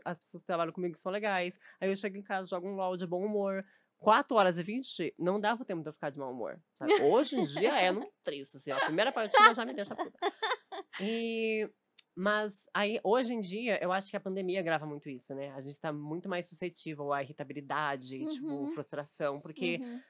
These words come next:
Speaker 1: <clears throat> eu sou uma pessoa muito extrovertida, muito, hum, comunicativa, muito social, sabe? Eu preciso tá, tipo,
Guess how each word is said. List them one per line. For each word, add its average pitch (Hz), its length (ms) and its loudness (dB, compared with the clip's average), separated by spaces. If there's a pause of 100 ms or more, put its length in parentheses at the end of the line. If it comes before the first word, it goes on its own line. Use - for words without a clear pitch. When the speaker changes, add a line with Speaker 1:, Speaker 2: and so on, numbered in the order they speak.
(260)
Speaker 1:
<clears throat> 202 280 0
eu 202 100 0
sou 226 140 -2
uma 214 60 0
pessoa 208 300 -4
muito 202 140 -4
extrovertida, 208 880 -4
muito, 175 920 -2
hum, 147 180 -8 (100)
comunicativa, 165 800 -4
muito 165 160 -10
social, 165 560 2
sabe? 156 260 0
Eu 156 60 -4
preciso 165 300 -12
tá, 165 140 -4
tipo, 156 540 -6